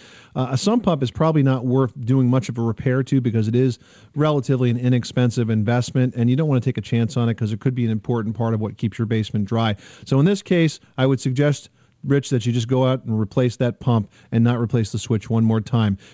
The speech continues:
Give you credit for trying to do it and fix it just like you might ta-, tackle a car repair, but really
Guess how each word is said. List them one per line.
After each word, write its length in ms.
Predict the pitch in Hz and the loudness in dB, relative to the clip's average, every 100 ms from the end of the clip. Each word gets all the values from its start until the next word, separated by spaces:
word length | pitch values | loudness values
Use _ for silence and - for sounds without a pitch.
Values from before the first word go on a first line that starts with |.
| - | -2
Give 160 | 156 | 0
you 60 | 147 | 0
credit 380 | - 180 202 - | 0 0 0 -2
for 80 | 143 | -4
trying 360 | - 180 185 | 0 2 2
to 60 | 160 | 2
do 220 | 143 175 | 4 2
it 200 | 190 - _ - | 2 -4 _ -4
and 120 | 123 | 0
fix 240 | 175 165 | 0 0
it 100 | 160 | -2
just 220 | 143 160 | 0 0
like 180 | 175 160 143 | 0 0 2
you 100 | 147 | 2
might 320 | 156 165 - | 2 0 -4
ta-, 160 | 165 160 | -4 -2
tackle 320 | - 170 156 139 | 0 0 0 -2
a 40 | |
car 460 | - 180 170 185 - - | 0 0 2 2 -2 -4
repair, 400 | 156 147 170 165 | -4 2 4 4
but 220 | 151 135 135 | 2 0 2
really 360 | 151 147 123 | 2 4 0